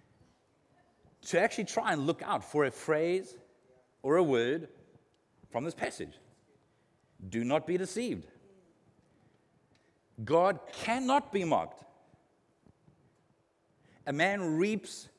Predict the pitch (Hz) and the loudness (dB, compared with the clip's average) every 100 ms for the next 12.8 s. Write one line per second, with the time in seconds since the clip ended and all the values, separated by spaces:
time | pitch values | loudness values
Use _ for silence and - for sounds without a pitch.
0 | _ _ _ - 151 147 - 127 82 76 | _ _ _ -2 0 0 -4 -4 -4 -8
1 | - _ _ _ _ _ _ _ _ _ | -20 _ _ _ _ _ _ _ _ _
2 | _ _ _ - - - - _ 123 165 | _ _ _ -20 -20 -20 -20 _ -4 2
3 | 180 202 185 180 175 165 156 - 160 160 | 4 2 -2 0 0 -2 -8 -8 -6 -4
4 | 131 139 - 117 - - - _ _ _ | -2 -2 -2 -6 -6 -14 -20 _ _ _
5 | _ _ _ _ _ _ _ _ _ _ | _ _ _ _ _ _ _ _ _ _
6 | 131 123 - 160 165 151 - - - - | -8 -8 -6 0 2 0 -8 -16 -14 -6
7 | 113 117 107 104 98 - - _ _ _ | -4 -4 -6 -6 -6 -6 -14 _ _ _
8 | _ _ _ _ _ _ _ _ _ _ | _ _ _ _ _ _ _ _ _ _
9 | _ - 139 175 180 180 175 170 165 - | _ 0 2 2 0 0 0 0 -6 -6
10 | 160 156 147 - - 180 131 - 123 - | -6 -6 -8 -10 -4 -2 -2 -4 -10 -10
11 | - - 185 110 87 101 95 98 98 - | -12 -4 -2 -2 -2 -4 -4 -6 -8 -14
12 | _ - 127 - 95 120 180 92 | _ -14 -12 -8 -8 -8 -8 -12